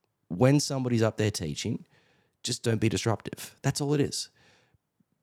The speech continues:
And the benefit to you is that if you're not disruptive when somebody's teaching, you actually learn what's been said.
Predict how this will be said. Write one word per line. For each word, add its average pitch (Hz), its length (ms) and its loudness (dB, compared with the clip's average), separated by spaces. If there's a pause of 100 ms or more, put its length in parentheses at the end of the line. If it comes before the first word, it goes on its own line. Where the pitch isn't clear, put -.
(140)
And 110 260 4
the - 180 -4
benefit 135 380 4
to 90 140 -6
you 139 240 2
is 73 320 0
that 98 380 -6
if 104 180 0
you're 107 120 6
not 123 200 4
disruptive 95 640 -2
when 90 160 0
somebody's 82 400 -4
teaching, 92 600 -2 (200)
you 117 180 6
actually 117 280 0
learn 104 340 2
what's 90 220 -2
been 104 220 -4
said. - 360 -10